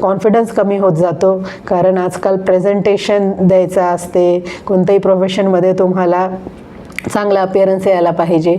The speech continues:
तर जर पिंपल, पिंपल्स असले किंवा व्रण असले तर आपण कॉन्फिडन्स, कॉन्फिडंट फील करत नाहीत.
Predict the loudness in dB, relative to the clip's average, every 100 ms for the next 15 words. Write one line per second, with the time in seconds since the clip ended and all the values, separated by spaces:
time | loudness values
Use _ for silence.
0 | -2 -12 -14 -4 -2 0 -2 -4 0 0
1 | 0 0 0 0 0 -4 -10 -14 -2 0
2 | 2 0 0 0 2 0 0 0 0 -2
3 | -6 -12 -8 -2 0 0 -2 0 0 2
4 | 0 0 -2 -2 -2 -2 0 0 0 -2
5 | -8 -12 -12 -8 -2 0 0 0 0 0
6 | -2 0 -2 0 -2 0 -4